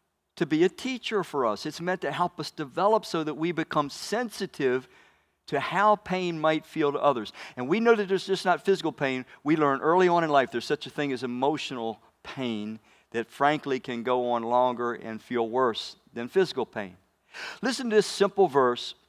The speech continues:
from the New Testament book of Philippians. Here's the Apostle Paul, uh, founder of so many New Testament churches, writer of thirteen books in the New Testament. He's writing to followers of Christ living in a city called Philippi, and he just makes this simple statement led by the Spirit of God.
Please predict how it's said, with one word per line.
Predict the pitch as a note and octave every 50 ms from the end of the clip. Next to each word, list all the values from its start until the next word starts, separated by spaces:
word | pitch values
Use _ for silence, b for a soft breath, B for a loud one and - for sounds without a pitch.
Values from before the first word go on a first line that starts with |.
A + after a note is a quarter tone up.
| _ _
from | - - C#3 C3 C3 B2
the | B2 B2 B2 A#2 A2+ _ b b b b
New | D3+ F3 G3
Testament | - - G3 F#3 - - F3+ F3 E3 D3+
book | D3+ D#3+ -
of | D#3+ D3+
Philippians. | - D3+ D3+ D#3 D3+ D#3 D3+ D3 C#3 -
Here's | - D#3+ F#3+ F#3 D3+
the | D#3+ C#3
Apostle | - - E3 D#3 D#3 - - D#3 -
Paul, | - D#3+ D3+ D3+ D3+ D3+ C#3+ B B B B B B B
uh, | A#2 A#2
founder | A2 - - - D#3+ D#3+ D#3 D#3+ - D3+ D3 C3+
of | A#2+ -
so | - - F3+
many | E3+ D#3+ D#3 D3+
New | C#3+ D3+ D#3+
Testament | D#3 - D#3 D3+ - D3+ D3 C#3 -
churches, | - E3 D3+ D3 - - D3 C3+ - B B B B
writer | A2+ C3 D3+ E3 E3 D#3+ C#3+ C3
of | A#2
thirteen | - - F3 E3+ E3+ - - E3 D#3+ D#3
books | C#3+ D#3 C#3+ - -
in | D3+ D3 D3
the | D3
New | D3 C3+
Testament. | - D#3+ C#3+ C#3+ - - C#3+ C#3+ B2+ B B B B B
He's | B C#3+ B2+ C3+
writing | E3 E3+ E3 E3 D#3 C#3
to | B2+
followers | - - E3+ D3+ F3+ G3+ G3+ G3+ F#3 -
of | G3 -
Christ | - - C#3+ C3+ B2+ A#2+ - -
living | D3+ D3+ D#3 D3+ D3
in | C#3+
a | C3
city | - - - D#3+ D3+ C#3
called | - D3 C3+ C3 -
Philippi, | - - F3 D#3+ C#3+ - - A#2 G#2+ G#2+ A2 A2+ - b b b b b b b b
and | - C3+
he | C3
just | - F#3+ F#3+ -
makes | F#3 F#3 F3+ - -
this | E3 D#3 -
simple | - - G3 F#3+ - F#3 F3
statement | - - E3 D#3+ D#3+ - D#3+ D#3+ - B2+
led | C#3+ D3 D#3+ D3
by | - D3+ D3+ D3
the | B2+
Spirit | - - - D3 D3 C#3+ C3+
of | A2
God. | C3 B2 A#2+ A#2 A2 G#2